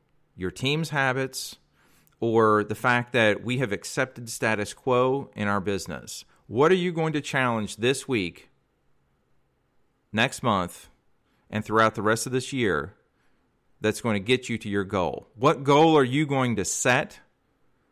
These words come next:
that's going to be some crazy, hairy, audacious goal that's gonna push you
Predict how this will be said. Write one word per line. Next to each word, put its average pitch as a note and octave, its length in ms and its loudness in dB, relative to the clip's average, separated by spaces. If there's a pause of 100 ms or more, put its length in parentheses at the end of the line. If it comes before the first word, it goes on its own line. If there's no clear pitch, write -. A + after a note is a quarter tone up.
(480)
that's A2+ 300 0
going B2 240 0
to A2+ 100 0
be G#2+ 460 -4
some G2+ 280 -4
crazy, D#3 760 0
hairy, C#3+ 520 0
audacious B2 720 0
goal G#2 640 2 (1700)
that's A#2+ 200 0
gonna A#2 200 -2
push G3+ 360 4
you G2+ 460 0